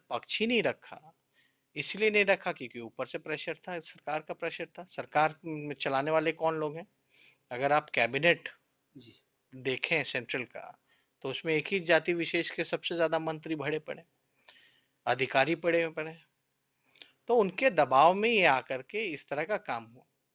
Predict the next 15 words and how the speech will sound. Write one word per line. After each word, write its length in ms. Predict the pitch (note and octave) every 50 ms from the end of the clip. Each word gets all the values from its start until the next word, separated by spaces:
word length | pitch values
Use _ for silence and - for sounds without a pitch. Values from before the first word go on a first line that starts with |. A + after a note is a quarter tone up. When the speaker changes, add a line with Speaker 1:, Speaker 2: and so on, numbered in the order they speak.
| _
Speaker 1:
जब 200 | C3+ E3 E3 D#3
ये 160 | F3+ G3 G#3
कानून 640 | G#3 G3+ F#3+ D#3+ D#3+ E3+ F#3+ G#3 G#3 G3+ F#3 F3 F3 D#3+
जब 180 | F3+ F3+ F3 - _ _ _ _ _ _ _ _ _ _ _ _ _ _ _ _ _ _ _ _ _ _ _ _ _ _ _ -
खत्म, 460 | - D#3+ D3+ G3+ G3+ G3 F#3 E3 - - -
जिस 220 | - D3 D3+ D#3 -
प्रकार 300 | - E3+ D#3+ D3+ D#3+ D#3+
से 140 | D#3+ F3
बीजेपी 380 | D#3 C#3+ C#3 C3 C#3 C#3 - E3
ने 100 | E3 F3
बड़े 200 | E3 D3+ D#3 D#3
चालाकी 420 | D3+ - C3+ B2+ B2+ B2 - E3+
से 120 | D3+ - D3
कराया, 440 | - A#2+ A#2 - - - - - _ _ _ _ _ _ _ _ _ _ _ _ _ _ _ _ -
तो 260 | G3+ G#3+ G3+ F#3+